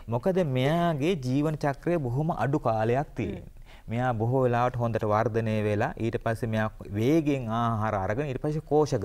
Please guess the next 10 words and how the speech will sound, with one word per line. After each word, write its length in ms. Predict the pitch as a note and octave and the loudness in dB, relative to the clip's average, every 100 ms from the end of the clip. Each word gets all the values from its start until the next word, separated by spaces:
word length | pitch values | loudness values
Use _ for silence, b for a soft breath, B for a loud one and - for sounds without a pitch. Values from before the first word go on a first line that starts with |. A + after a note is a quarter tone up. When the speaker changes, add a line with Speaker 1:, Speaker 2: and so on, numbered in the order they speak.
| G2 | -2
Speaker 2:
වෙනවා. 280 | F#2 F2 D2+ | -4 -8 -6
මෙන්න 240 | B2+ C#3 | -6 -6
කෝෂගත 500 | B2 B2+ C#3 A2+ G2+ | -2 0 0 -2 -4
වෙච්ච 260 | G2+ F#2 - | -6 -8 -8
එකක් 140 | F2+ E2+ - | -10 -12 -12
තියෙනවා. 500 | E2 - - - - - | -12 -12 -16 -20 -20 -20
පුළුවන් 400 | - - - - - | -14 -10 -10 -12 -16
බලන්න. 280 | - - - - - | -14 -14 -18 -20 -18
Speaker 1:
ඉතාමත් 600 | - - A#3+ B3 C4+ C#4 | -16 -6 -4 -2 -4 -4
ඉක්මනින්ම 640 | C4 - - C4+ C#4+ D#4+ | -6 -6 -8 -8 -8 -6